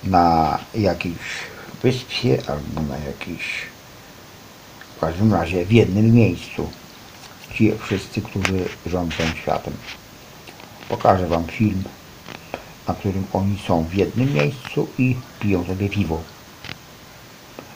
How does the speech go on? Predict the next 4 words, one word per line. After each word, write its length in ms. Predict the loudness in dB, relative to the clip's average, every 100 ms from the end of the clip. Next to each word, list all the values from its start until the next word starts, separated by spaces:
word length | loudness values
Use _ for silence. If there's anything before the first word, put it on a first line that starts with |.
| -8
I 40 | 0
wymyślają 720 | 4 4 6 6 6 4 -4 -8 -18 -20 -20 -20 -20 -18 -18 -18 -16 0
najróżniejsze 720 | 4 6 4 2 2 2 -2
scenariusze 760 | -2 -2 -2 0 -2 0 -2